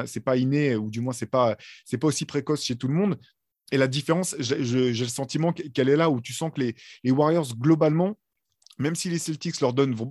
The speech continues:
beaucoup de difficultés, ont une compréhen-,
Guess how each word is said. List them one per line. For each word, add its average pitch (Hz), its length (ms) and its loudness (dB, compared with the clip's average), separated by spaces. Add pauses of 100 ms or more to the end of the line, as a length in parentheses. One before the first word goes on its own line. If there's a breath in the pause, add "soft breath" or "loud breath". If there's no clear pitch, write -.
beaucoup 135 340 -4
de 151 60 -2
difficultés, 156 640 -2 (300 soft breath)
ont 185 120 2
une 196 80 2
compréhen-, 175 600 0